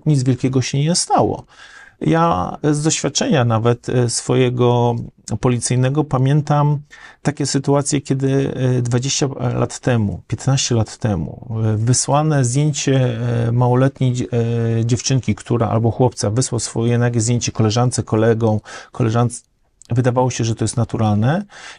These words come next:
i wyciekło to, to groziło, że popełni samobójstwo. Automatycznie była automatyczna reakcja,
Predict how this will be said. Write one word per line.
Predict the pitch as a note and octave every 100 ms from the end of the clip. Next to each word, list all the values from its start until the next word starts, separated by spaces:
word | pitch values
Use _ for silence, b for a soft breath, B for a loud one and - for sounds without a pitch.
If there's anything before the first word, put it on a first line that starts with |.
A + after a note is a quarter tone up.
| -
i | C#3+ C#3
wyciekło | C3+ D3 A#3 A#3+ - G#2
to, | G2+ - C#3 G3+ - b b b -
to | B2+
groziło, | C3+ C3+ D3+ E3 D#3+
że | D#3
popełni | D3+ D#3 D3 D3
samobójstwo. | C#3+ E3+ F3+ F#3+ C#3+ - - G#2
Automatycznie | G#2+ A#2+ A#2+ B2+ C#3
była | C3+ C#3
automatyczna | C#3 C#3+ C#3+ D3 C#3+ D#3+ E3+
reakcja, | G3 F3 - - G#2+